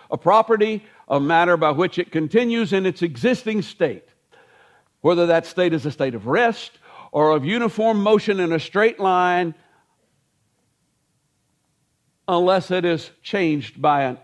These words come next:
external force. You may think, "Oh, I know where you're going with this. Some of us are stuck. We're, we're just, we're just stuck." Nope, no one is stuck. You are not a rock. You are not in a state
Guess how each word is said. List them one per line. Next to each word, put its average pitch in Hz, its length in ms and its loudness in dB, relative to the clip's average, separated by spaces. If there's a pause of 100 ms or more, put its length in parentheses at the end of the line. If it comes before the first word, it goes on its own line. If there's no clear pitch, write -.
external 143 640 -6 (140)
force. 104 420 -10 (2000)
You 185 220 -2
may 214 200 0
think, 208 640 -2
"Oh, 135 160 -2
I 131 120 0
know 170 100 -2
where 160 140 0
you're 143 100 -2
going 139 200 -2
with 131 100 0
this. 135 320 0 (580)
Some 160 180 -2
of 151 120 -2
us 127 140 -10
are 127 60 -6
stuck. - 480 -4 (280)
We're, 135 220 -2
we're 135 140 -2
just, 127 280 -6 (460)
we're 135 120 -8
just 131 280 -8 (240)
stuck." - 500 -2 (380)
Nope, 190 360 0
no 175 260 4
one 233 280 2
is 208 160 -2
stuck. - 560 0 (1120)
You 175 200 4
are 190 140 4
not 196 240 2
a 202 60 0
rock. 175 480 0
You 175 200 2
are 180 120 4
not 190 340 2
in 180 160 0
a 175 180 0
state 180 540 -2